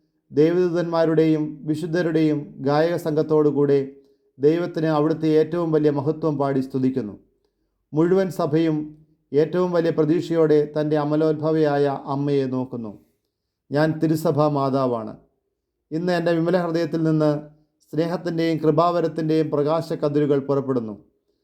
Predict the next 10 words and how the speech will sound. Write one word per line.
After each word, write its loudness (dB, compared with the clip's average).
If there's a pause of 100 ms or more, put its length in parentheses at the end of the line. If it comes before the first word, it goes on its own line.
(280)
അവ 2 (160)
ഞാൻ -2
മാർപ്പാപ്പയുടെയും 0 (440)
മെത്രാന്മാരുടെയും 0
വൈദികരുടെയും 2 (500)
സന്യാസികളുടെയും 0 (460)
എല്ലാ 0
വിശ്വാസികളുടെയും 0
മേൽ 0
വർഷിക്കുന്നു. -4